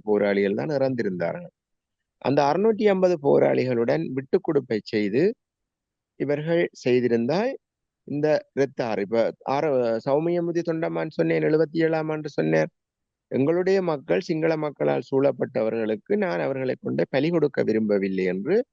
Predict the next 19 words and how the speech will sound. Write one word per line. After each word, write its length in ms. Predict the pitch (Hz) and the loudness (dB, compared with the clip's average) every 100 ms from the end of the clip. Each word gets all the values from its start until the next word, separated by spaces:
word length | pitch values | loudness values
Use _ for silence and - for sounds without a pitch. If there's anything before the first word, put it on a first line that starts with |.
| _ _ _ - | _ _ _ -8
அன்றே 380 | 120 180 190 202 | -6 -2 0 2
தீர்மானம் 500 | 196 165 143 127 120 | 2 2 2 2 2
எடுத்து, 200 | 120 170 | 0 0
இன்று 180 | 185 170 | 0 0
மலையகத்தில் 640 | 131 139 160 156 147 143 | 0 0 0 0 -2 -2
பாருங்கள், 500 | 135 131 139 143 175 156 | -2 -2 -2 -2 -2 -2
பல்கலைக்கழகம், 840 | 123 135 139 - 131 127 139 180 - _ _ _ _ _ - | -2 0 0 0 -2 -2 -6 -12 -14 _ _ _ _ _ -2
அஹ், 200 | 120 117 | 2 2
அம்பகமுவ 580 | 135 143 151 147 143 135 | 0 2 2 2 2 2
பிரதேச 400 | 139 131 135 131 | 4 4 4 4
சபை 300 | - 131 135 | 2 2 2
இன்னும் 260 | 127 143 147 | 2 2 0
மூன்று 280 | 139 135 127 | 0 -2 -2
பிரதேச 380 | 120 120 123 123 | -4 -2 -2 0
சபையாகி 600 | 123 120 117 113 110 127 | 0 2 2 0 -2 -2
அவர்களுடைய 600 | 120 113 110 110 107 104 98 | -2 -2 -2 -4 -2 -2 0
வளர்ச்சி. 480 | 117 135 - - - _ _ _ _ _ _ _ _ | 0 -2 -4 -12 -14 _ _ _ _ _ _ _ _
அதுபோல 440 | - 170 170 180 220 | -2 0 4 4 2
இந்த 200 | 202 | 0